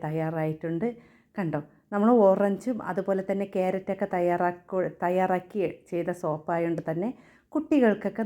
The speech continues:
നല്ലതായിട്ട് നമുക്ക് ഉപയോഗിക്കാം, ഒരു പേടിയില്ലാതെ ഉപയോഗിക്കാം കേട്ടോ. അത് മാത്രമല്ല, നമ്മൾ പി എച്ച് സോപ്പാണല്ലോ അതിൽ ചേർത്തിരിക്കുന്നത്. അപ്പോൾ ഇതുപോലെ തന്നെ ബാക്കിയിരിക്കുന്ന എല്ലാം ഞാൻ ഇളക്കി എടുക്കുകയാണ് കേട്ടോ.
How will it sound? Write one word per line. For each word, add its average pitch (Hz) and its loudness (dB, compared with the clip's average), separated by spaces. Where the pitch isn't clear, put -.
നല്ലതായിട്ട് 208 2
നമുക്ക് 175 -4
ഉപയോഗിക്കാം, 165 -2
ഒരു 214 2
പേടിയില്ലാതെ 175 2
ഉപയോഗിക്കാം 160 -2
കേട്ടോ. 165 -8
അത് 214 2
മാത്രമല്ല, 214 4
നമ്മൾ 226 4
പി 220 2
എച്ച് 226 -2
സോപ്പാണല്ലോ 202 2
അതിൽ 180 -2
ചേർത്തിരിക്കുന്നത്. 156 -4
അപ്പോൾ 294 6
ഇതുപോലെ 285 6
തന്നെ 240 4
ബാക്കിയിരിക്കുന്ന 214 2
എല്ലാം 190 0
ഞാൻ 170 0
ഇളക്കി 165 -4
എടുക്കുകയാണ് 165 -4
കേട്ടോ. 165 -8